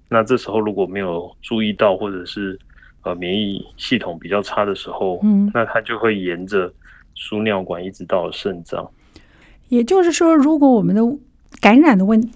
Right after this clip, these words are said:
Speaker 2: 我们通常在讲感染的时候都是被细菌，那如果有细菌或者是病毒，那就是一个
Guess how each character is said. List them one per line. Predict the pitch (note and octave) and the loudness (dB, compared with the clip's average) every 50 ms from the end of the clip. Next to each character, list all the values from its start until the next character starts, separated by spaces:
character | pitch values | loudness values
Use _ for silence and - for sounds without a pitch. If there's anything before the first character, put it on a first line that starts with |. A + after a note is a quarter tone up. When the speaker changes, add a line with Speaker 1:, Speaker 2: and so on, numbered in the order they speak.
| - - A3+ | -6 -2 0
Speaker 2:
我 | A3 | 4
们 | A3 B3 B3 | 4 4 4
通 | B3 D4 D4+ | 4 4 4
常 | C4 B3+ A3 | 6 6 4
在 | A3+ A3+ | 4 2
讲 | G#3+ - F3+ E3+ F3 | 2 2 2 0 2
感 | - G3 F#3 | 2 2 2
染 | G#3 A3 F#3+ | 4 4 2
的 | F3 E3+ | 2 0
时 | G3 | -2
候 | G3+ | -2
都 | F#3 G3+ G3 G3 | 0 0 0 0
是 | - F#3+ | 0 0
被 | G#3+ G#3 | 0 2
细 | F3+ - - - - G3 D#3+ | 2 2 0 0 0 0 0
菌， | D#3 - F#3 G3 G#3+ | 0 -2 -4 -4 -2
那 | - C4+ D4+ | 2 4 6
如 | C#4+ C#4 E4+ | 6 6 6
果 | E4+ D#4+ | 6 6
有 | C#4+ A#3+ G3 | 4 4 2
细 | F#3 - - C4+ B3 | 0 -2 0 0 4
菌 | A3+ B3+ A#3 | 4 4 4
或 | A3 A3 | 4 4
者 | G#3+ G3 | 2 0
是 | F3+ F#3 G#3 | -2 -4 -2
病 | G3+ A#3 A3 | 0 2 2
毒， | G3+ G3 F#3 G3 | 2 2 0 2
那 | A3 A#3+ A3 | 2 2 2
就 | G3+ A#3+ A3+ | 2 2 0
是 | G3+ - - G#3 | 0 0 -2 0
一 | G3 F#3+ | 0 0
个 | F#3+ - G3 F#3 F#3 F3+ F#3 | 0 0 0 0 0 -2 -4